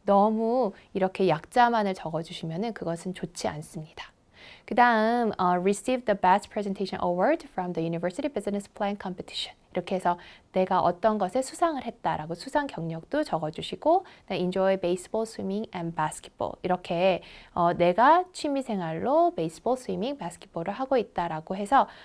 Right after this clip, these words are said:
커마와 and 이렇게 적절하게 문장상의 오류도 있지 않도록, 예, 문장상의 오류가 없도록 적어주셔야 합니다.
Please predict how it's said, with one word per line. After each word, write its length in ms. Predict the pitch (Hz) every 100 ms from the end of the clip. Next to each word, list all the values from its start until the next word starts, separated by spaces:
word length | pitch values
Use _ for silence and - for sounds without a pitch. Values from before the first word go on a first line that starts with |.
| -
커마와 800 | - 311 294 285 262 214 214 262 269
and 320 | 170 170 165
이렇게 640 | 160 165 170 - 180 190 185 - -
적절하게 840 | - 196 - 247 214 170 233 220 - - -
문장상의 760 | 233 247 302 311 302 240 226
오류도 760 | 202 175 185 214 208 185 196 180
있지 300 | 175 165 - -
않도록, 760 | 160 175 - 208 165 175 160 - -
예, 60 | 175
문장상의 520 | 175 185 208 202 190
오류가 380 | 175 180 - -
없도록 640 | 180 175 - 226 185 277 -
적어주셔야 640 | 160 160 160 180 170 208
합니다. 340 | 233 160 -